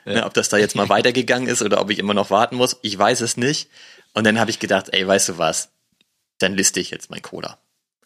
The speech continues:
Speaker 1: Und ist er weg?
Speaker 2: Und dann hab ich halt gedacht, „Fuck, die haben ja wieder so einen modernen Contract, ich muss fünf Prozent Royalties zahlen, sogar auch auf Blur.“
Speaker 1: Ja.
Speaker 2: Und das ist ja schon wieder ganz schön viel. Und dann war ich schon wieder so hin und her gerissen, ne? Und dann hab ich den,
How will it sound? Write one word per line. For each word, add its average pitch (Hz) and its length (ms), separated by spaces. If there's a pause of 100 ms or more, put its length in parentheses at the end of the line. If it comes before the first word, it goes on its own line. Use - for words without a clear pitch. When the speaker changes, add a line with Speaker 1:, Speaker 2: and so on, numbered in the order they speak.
(260)
Speaker 1:
Und 139 220
ist - 140
er 92 100
weg? 135 280 (360)
Speaker 2:
Und 104 160
dann 113 180
hab 117 120
ich 127 120
halt 117 160
gedacht, 123 360 (800)
„Fuck, - 420 (800)
die 113 120
haben 120 180
ja 113 140
wieder 117 160
so 113 100
einen 117 100
modernen 110 380
Contract, 135 540
ich 110 160
muss 123 200
fünf 135 200
Prozent 110 480
Royalties 117 560
zahlen, 98 260
sogar 110 320
auch 98 140
auf 120 200
Blur.“ 147 280 (840)
Speaker 1:
Ja. 107 180 (120)
Speaker 2:
Und 147 120
das 123 120
ist - 120
ja 101 100
schon 107 140
wieder 104 180
ganz 107 200
schön 131 160
viel. 170 340 (560)
Und 117 120
dann 117 100
war 117 120
ich 123 80
schon 123 120
wieder 131 140
so 123 80
hin 135 140
und 143 100
her 156 200
gerissen, - 380
ne? 101 160
Und 110 100
dann 107 140
hab 120 120
ich 123 80
den, 110 200